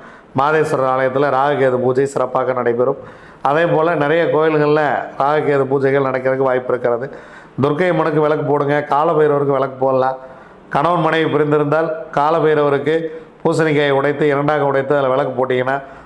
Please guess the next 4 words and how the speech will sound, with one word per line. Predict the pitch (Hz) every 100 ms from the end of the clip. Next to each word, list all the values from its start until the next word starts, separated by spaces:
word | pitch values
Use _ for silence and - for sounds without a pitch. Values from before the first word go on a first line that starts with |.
| -
ரொம்ப | 123 135 147
நல்லபடியாக | 143 139 135 135 131 135 123 101 - -
நடைபெறும். | 123 123 123 120 117 - -
வாங்க, | 139 131 139 143